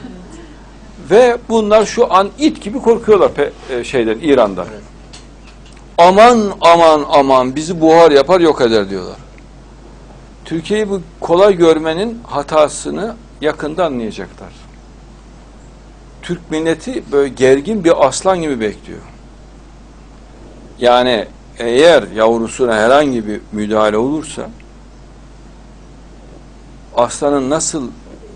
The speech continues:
Speaker 1: çakalları parçaladığını görmüşlerdir. Yani unu ufağa kalmaz.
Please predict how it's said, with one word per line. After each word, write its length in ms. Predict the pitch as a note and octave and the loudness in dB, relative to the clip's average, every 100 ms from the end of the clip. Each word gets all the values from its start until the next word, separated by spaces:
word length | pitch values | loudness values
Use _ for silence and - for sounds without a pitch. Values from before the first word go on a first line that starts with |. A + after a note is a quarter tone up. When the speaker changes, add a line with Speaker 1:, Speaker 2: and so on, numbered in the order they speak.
| - | -12
Speaker 1:
çakalları 580 | - C3+ C#3 B2+ C3+ | -8 -4 -2 0 -2
parçaladığını 600 | B2 C3+ A#2+ B2+ A2+ D#3+ | -2 -6 -4 -4 -4 -4
görmüşlerdir. 680 | F#3+ B2 G#2+ - G2 F#2 - - - - - - - - - - | -4 -6 -8 -14 -18 -18 -20 -20 -20 -20 -20 -20 -20 -20 -20 -6
Yani 240 | A#2+ C3 C3+ C3 - - - | 0 2 0 -10 -20 -14 -4
unu 360 | D#3 F3+ F#3 F#2+ - - - | 0 2 0 -4 -16 -20 -12
ufağa 360 | D3 - F3 F#3+ | -10 -2 0 0
kalmaz. 600 | C#3+ A#2 - - - | -2 -4 -6 -14 -18